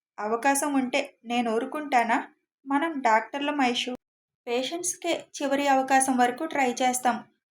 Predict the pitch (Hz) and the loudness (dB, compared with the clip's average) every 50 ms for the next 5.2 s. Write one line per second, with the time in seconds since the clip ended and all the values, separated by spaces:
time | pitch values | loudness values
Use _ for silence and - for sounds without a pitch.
0 | _ _ - 202 202 208 240 277 277 349 339 330 285 - - _ - 202 208 202 | _ _ -8 -2 2 4 4 4 4 2 0 -2 -2 -4 -6 _ -6 -4 -4 -4
1 | 214 214 247 294 294 - 330 311 285 269 254 285 269 254 240 214 202 220 254 262 | -2 0 0 0 0 0 -2 0 0 0 2 2 2 2 2 0 0 -2 -4 -2
2 | - 262 240 220 220 247 - - - _ _ _ _ _ _ 214 214 226 226 240 | 0 0 0 2 2 0 -2 -4 -8 _ _ _ _ _ _ -8 -4 -2 0 0
3 | 240 285 285 269 240 226 226 254 254 - 269 262 - - _ - 226 247 254 254 | 0 0 2 4 4 4 2 -2 -4 -4 -6 -6 -8 -12 _ -6 -2 0 0 0
4 | 262 269 - - 220 214 214 214 - - 277 277 - - 269 240 233 233 254 233 | 0 -2 -2 -2 0 0 0 -2 -4 -4 -4 -6 -4 -2 -2 0 0 2 2 0
5 | 233 226 269 | 0 0 -6